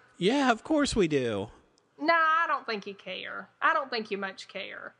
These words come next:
Speaker 2: Guys, guys are the first ones. I mean, they're like, "Woohoo," and, you know, strip off and go running in,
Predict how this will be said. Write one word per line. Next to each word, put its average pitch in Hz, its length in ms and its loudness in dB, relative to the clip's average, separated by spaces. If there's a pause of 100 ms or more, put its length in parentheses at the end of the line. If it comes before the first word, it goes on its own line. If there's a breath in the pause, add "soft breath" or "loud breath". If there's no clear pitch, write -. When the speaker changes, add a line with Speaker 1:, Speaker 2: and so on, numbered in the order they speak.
(460)
Speaker 2:
Guys, 359 520 4
guys 349 260 4
are 339 80 -6
the 285 100 2
first 285 380 0
ones. 240 420 0
I 233 60 4
mean, 233 240 0
they're 254 200 0
like, 226 280 2
"Woohoo," 403 560 0
and, 226 180 -2
you 247 80 -2
know, 214 180 2
strip 262 360 0
off 247 320 2
and 226 120 0
go 226 140 4
running 226 360 2
in, 226 320 0